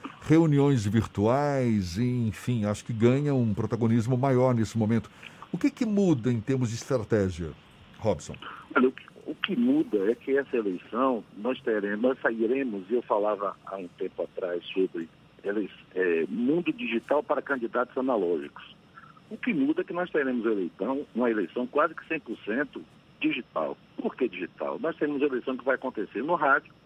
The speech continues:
Speaker 2: na T V e predominantemente nas redes sociais. Naturalmente que aqueles que fizeram mais amigos nas redes conseguirão passar o seu recado para mais pessoas, é claro.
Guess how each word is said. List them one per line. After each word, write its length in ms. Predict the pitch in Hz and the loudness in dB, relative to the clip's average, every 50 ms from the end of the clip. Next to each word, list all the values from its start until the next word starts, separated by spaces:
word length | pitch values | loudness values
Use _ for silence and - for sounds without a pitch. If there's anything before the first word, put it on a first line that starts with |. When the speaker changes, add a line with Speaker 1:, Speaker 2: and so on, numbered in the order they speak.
| _ _ - - - - | _ _ -20 -20 -10 -4
Speaker 2:
na 160 | 143 139 135 | -2 -2 -2
T 200 | - - 156 139 | -2 -2 -4 -4
V 280 | 107 104 117 131 160 202 - - - - - - - - | -2 -2 -4 -4 -4 -8 -14 -20 -20 -20 -20 -16 -10 -8
e 80 | - - | -8 -4
predominantemente 1120 | - - 196 180 139 143 135 127 113 113 107 - - 185 185 147 135 143 135 - 190 165 | -2 -2 -2 0 0 0 0 0 -2 -2 -4 -4 -6 -4 -2 -2 -2 -2 -4 -6 -2 0
nas 220 | 185 180 147 113 | 0 0 0 -2
redes 260 | 139 120 123 - - | -4 -6 -6 -6 -6
sociais. 500 | - 131 135 - 180 143 107 95 92 87 - - - - - - - - - - _ | -8 -8 -4 -2 -2 0 0 0 0 -2 -4 -10 -20 -20 -20 -20 -20 -20 -20 -4 _
Naturalmente 640 | 240 262 - - 262 233 160 131 113 104 104 - - | 0 0 2 2 0 0 0 0 -2 -4 -6 -6 -2
que 80 | - | -2
aqueles 400 | 143 123 - - 185 208 208 208 | -2 -2 -2 -4 -4 -4 -4 -4
que 160 | - - 202 190 | -8 -12 -12 -12
fizeram 540 | - - 156 110 95 95 87 87 87 87 | -8 -6 -6 -2 0 0 2 2 0 -2
mais 320 | 90 98 107 120 127 117 101 | -2 0 2 2 2 2 2
amigos 520 | 120 92 92 101 113 156 170 123 101 92 78 | 0 -2 0 -2 -2 -2 -2 -4 -6 -4 -2
nas 180 | 87 85 85 78 | -2 -2 -2 -2
redes 420 | 80 101 139 165 170 - 95 82 - - - | -2 0 0 0 -2 -4 -10 -14 -16 -10 -8
conseguirão 500 | 208 220 - - 214 208 170 110 113 120 | -8 -6 -6 -6 -4 -2 0 0 0 -2
passar 300 | - - 110 - - 117 | -2 -2 -4 -2 -4 -4
o 80 | 113 | -6
seu 180 | - - 127 107 | -4 -4 -4 -2
recado 520 | - 117 113 - - 92 90 90 90 - - - - - _ - - | -2 -2 -4 -4 -2 0 0 0 0 -2 -6 -14 -20 -20 _ -18 -6
para 140 | - - - | -4 -2 0
mais 160 | - 90 87 | 0 -2 -4
pessoas, 520 | - - - - - - 117 117 92 76 71 | -6 -10 -10 -10 -6 -4 -2 -2 -2 -2 -4
é 60 | 78 | -6
claro. 320 | - - 87 85 76 64 | -2 -2 -2 -2 -2 -6